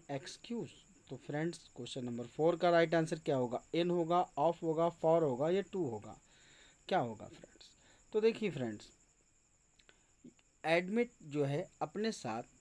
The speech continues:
फ्रेंड्स to लेता है, admit to क्या लेता है? Admit to। आगे हम बात कर लेते हैं, some train run that does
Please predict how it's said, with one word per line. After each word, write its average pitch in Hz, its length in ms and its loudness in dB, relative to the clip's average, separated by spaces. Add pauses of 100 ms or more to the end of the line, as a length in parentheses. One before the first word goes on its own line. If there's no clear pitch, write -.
(240)
फ्रेंड्स 139 420 -6 (180)
to 180 120 -2
लेता 131 240 -2
है, 147 280 0
admit 170 240 -2 (220)
to 117 120 -8 (560)
क्या 131 100 -8
लेता 143 280 0
है? 214 200 0 (180)
Admit 135 420 -4 (560)
to। 117 80 -18 (1400)
आगे 131 180 -4
हम 156 120 -2
बात 160 180 2
कर 175 100 0
लेते 170 220 -2
हैं, 190 80 -2
some 185 360 2
train 165 400 2 (760)
run 156 360 0 (160)
that 131 300 -2
does 156 200 0